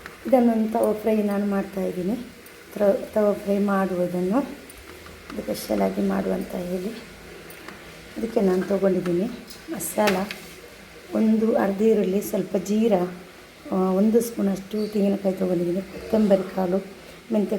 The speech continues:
ಕಾಳು, ಶುಂಠಿ, ಸ್ವಲ್ಪ ಹುಳಿ, ಒಂದು ಐದು ಆರು ಮೆಣಸು. ಇದನ್ನು ಮಿಕ್ಸಿ ಜಾರ್ಗೆ ಹಾಕಿ ಒಂದು ಪೇಸ್ಟ್ ಮಾಡಿ ತರ್ತೀನಿ ನಾನು. ಆಮೇಲೆ ಏನು ಮಾಡೋದಂತ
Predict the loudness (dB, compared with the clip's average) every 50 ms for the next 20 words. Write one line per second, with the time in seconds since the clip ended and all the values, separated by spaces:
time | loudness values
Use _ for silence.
0 | -2 -2 0 0 0 0 0 0 2 2 2 2 4 4 4 4 2 0 -8 -16
1 | -18 -20 -20 -20 -18 -16 -4 0 2 2 4 4 4 4 6 4 4 4 2 2
2 | 0 -6 -6 -2 0 2 4 4 4 6 6 6 6 6 4 4 4 2 2 0
3 | -4 -6 -6 -8 -14 -20 -20 -20 -20 -20 -20 -8 0 2 4 4 4 4 2 0
4 | 0 2 4 4 4 4 4 4 4 4 2 -2 -2 -2 -2 -4 -2 -2 0 2
5 | 2 2 0 -2 -4 -6 -4 -4 -2 0 2 2 2 2 0 -2 -4 -6 -10 -6
6 | -2 0 4 4 4 4 4 4 0 0 -2 -2 -2 -2 -4 -4 -4